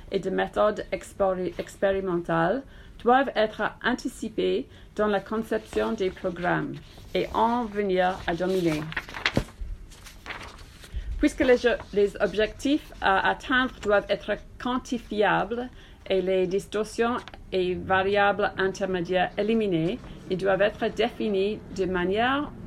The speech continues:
de plus en plus technique et de plus en plus étroite. On trouve un exemple de cette tendance dans les programmes visant à fournir des vermifuges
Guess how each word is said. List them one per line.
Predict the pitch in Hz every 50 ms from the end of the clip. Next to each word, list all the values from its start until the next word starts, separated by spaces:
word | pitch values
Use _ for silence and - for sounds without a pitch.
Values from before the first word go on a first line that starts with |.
| - - - - - - - -
de | 190 180
plus | 180 - - 220 262 262 220 214
en | 196 185 180
plus | - - - 208 202 202 -
technique | - - 190 190 - - - 214 226 226 - - - - -
et | - 180 180
de | 170 185
plus | 170 175 - 220 226 202 196
en | 196 185
plus | 175 - - 190 190 185 170 160 -
étroite. | - 175 165 - - - 147 156 165 - - - - - - - - - - - - - - - - -
On | 214 -
trouve | - - 294 247
un | 247 214
exemple | 214 175 - - 214 214 233 - - 220
de | 180 202
cette | 196 - 196 - -
tendance | - 190 190 180 185 202 220 - - - -
dans | 202 196
les | 190 185
programmes | 180 - - 208 196 196 208 196 220 233 233 240 247 - - - - - - 190
visant | 220 226 208 233 247 254 254 - -
à | 190
fournir | 180 - - 190 196 196 202 220 226 220 226 226 220 220 - - - - - -
des | 196 202 196 196
vermifuges | 180 202 214 226 240 240 240 233 220 - - 226 226 220 208 196 190 - - - -